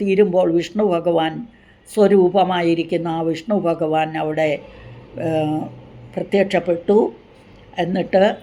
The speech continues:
വരം കൊടുത്തു. ഏത് വരമാണ് വേണ്ടതെന്ന് ചോദിച്ചപ്പോൾ, "എനിക്ക് പതിനായിരം ചെവി തരൂ" എന്നാണ് പൃഥു ചക്രവർത്തി ചോദിച്ചത്.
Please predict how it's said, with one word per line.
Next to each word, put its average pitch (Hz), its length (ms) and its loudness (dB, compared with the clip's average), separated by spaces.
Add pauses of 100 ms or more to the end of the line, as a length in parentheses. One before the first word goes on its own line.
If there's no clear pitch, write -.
(100)
വരം 180 360 2
കൊടുത്തു. 196 420 -2
ഏത് 175 260 0
വരമാണ് 190 580 -2
വേണ്ടതെന്ന് 180 580 0
ചോദിച്ചപ്പോൾ, 175 800 -2 (500)
"എനിക്ക് 196 520 0
പതിനായിരം 190 840 2
ചെവി 180 300 -2
തരൂ" 175 380 0
എന്നാണ് 165 400 -2
പൃഥു 151 260 -10
ചക്രവർത്തി 165 540 -4
ചോദിച്ചത്. 160 680 -6